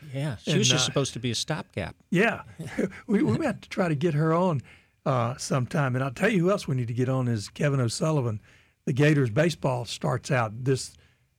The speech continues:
Speaker 2: Friday night. They're gonna take on, um, who is it?
Speaker 1: I know,
Speaker 2: Uh,
Speaker 1: I know Billy Napier's throwing out the first pitch. I know
Speaker 2: That's
Speaker 1: that.
Speaker 2: right. <laughs> That's exactly right.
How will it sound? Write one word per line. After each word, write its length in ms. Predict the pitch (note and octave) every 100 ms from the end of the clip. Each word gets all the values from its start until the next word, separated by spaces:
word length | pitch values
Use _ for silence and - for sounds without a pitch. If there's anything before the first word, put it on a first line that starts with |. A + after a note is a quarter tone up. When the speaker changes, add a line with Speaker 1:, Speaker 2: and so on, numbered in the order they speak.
| _
Speaker 2:
Friday 400 | - D3 B2+ A#2+
night. 300 | B2 B2+ -
They're 100 | D3+
gonna 240 | A#2 B2+ A2+
take 440 | - C#3 - -
on, 360 | C3+ B2+ A#2+ A2+
um, 380 | A#2 A2+ G#2 G#2 - - _ _ _ _ -
who 160 | D3+
is 180 | C3 A#2
it? 100 | A#2+
Speaker 1:
I 80 | A2+
know, 240 | C3+ B2 -
Speaker 2:
Uh, 40 | B2
Speaker 1:
I 80 | A#2+
know 100 | B2
Billy 260 | B2+ B2
Napier's 380 | A#2 C3+ A2+ G#2
throwing 200 | B2+ A#2
out 100 | A#2
the 60 | -
first 280 | B2+ A2
pitch. 340 | - D3+ B2 -
I 60 |
know 140 | D#3+ D3
Speaker 2:
That's 60 |
Speaker 1:
that. 400 | - F3+ E3+ - G#3
Speaker 2:
right. 80 |
<laughs> 40 | -
That's 220 | D3 -
exactly 560 | D3 B2 F3 F3+ D#3+ C3+
right. 280 | B2+ A#2